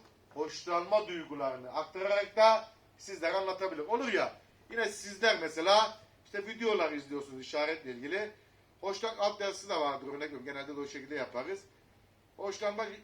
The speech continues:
yazısı var ama direkt bu işaret yaptı. İzleyerek hoşlandım, zevk aldım. Bak bu zevk almak anlamına da geliyor. Ben senin yanındayken ve yakınında ve yanında ve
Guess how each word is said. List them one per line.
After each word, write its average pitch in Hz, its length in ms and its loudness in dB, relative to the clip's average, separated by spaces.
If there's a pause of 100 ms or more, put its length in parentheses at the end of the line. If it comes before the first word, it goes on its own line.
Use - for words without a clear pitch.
(180)
yazısı 165 340 -6
var 214 120 0
ama 190 300 -2
direkt 190 280 -4
bu 190 180 -4
işaret 139 540 -4
yaptı. 139 460 -6 (880)
İzleyerek 123 800 -10
hoşlandım, 101 640 -14
zevk 156 340 -6
aldım. 95 380 -14
Bak 107 140 -16
bu 127 40 -18
zevk 147 280 -8
almak 143 280 -10
anlamına 123 360 -12
da 127 40 -8
geliyor. 95 360 -16 (1900)
Ben 220 460 10 (360)
senin 208 560 4 (420)
yanındayken 190 760 2
ve 190 100 2
yakınında 180 580 -2
ve 170 100 0
yanında 175 640 0
ve 165 360 0